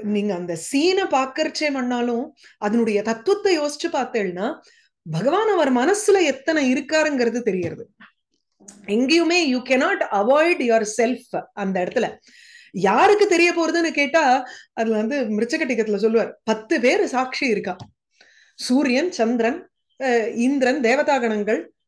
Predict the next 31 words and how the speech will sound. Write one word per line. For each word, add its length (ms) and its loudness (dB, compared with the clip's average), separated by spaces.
அதுக்கப்புறம் 440 0
ஆத்மஸ்வரூபம் 720 0
ஒண்ணு 200 -2
இருக்கே, 220 -2
என்னுடைய 480 0
மனசுங்கிறது 800 0
எனக்கு 280 -2
வந்து 220 0
சாட்சி 380 -2
எப்ப 200 -2
பார்த்தாலும். 420 -2
அவன் 280 0
யாரு 280 2
பார்க்க 280 0
போறான், 320 2
இவன் 120 -2
யாரு 220 0
பார்க்க 240 -2
போறான், 300 0
நம்ம 140 -2
சைடுல 400 0
தப்பு 240 0
பண்ணலாமேன்னு 560 0
நினைக்கிறச்சே 680 0
பத்து 440 -2
சாட்சி 400 0
நம்ம 200 -2
நினைச்சுக்கணும். 500 -4
நித்தியம் 600 -2
நம்மள 260 2
வந்து 260 0